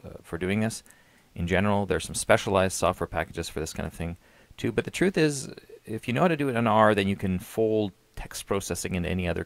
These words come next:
kind of work you're doing into one environment. You don't have to relearn things or spend a lot of money. So I think knowing some of these things is, is a good idea in R. So I'm gonna go over some of this functionality today.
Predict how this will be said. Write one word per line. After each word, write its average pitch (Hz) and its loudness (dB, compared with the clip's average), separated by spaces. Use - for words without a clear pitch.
kind 80 -6
of 80 -6
work 76 -6
you're - -12
doing 78 -8
into 69 -10
one 76 -6
environment. 104 0
You 85 -6
don't 80 -4
have 85 -8
to 80 -6
relearn 78 -6
things 76 -10
or 67 -12
spend 73 -8
a 67 -4
lot 65 -2
of 64 -6
money. 65 -10
So 67 -8
I 101 -2
think - -6
knowing 90 0
some 82 -4
of 80 -8
these 78 -8
things - -10
is, - -12
is 71 -8
a - -8
good 69 -2
idea 65 -4
in 98 -8
R. 73 -6
So - -4
I'm 85 0
gonna 85 0
go 78 -4
over 73 -6
some - -6
of 67 -12
this 67 -12
functionality 62 -12
today. - -8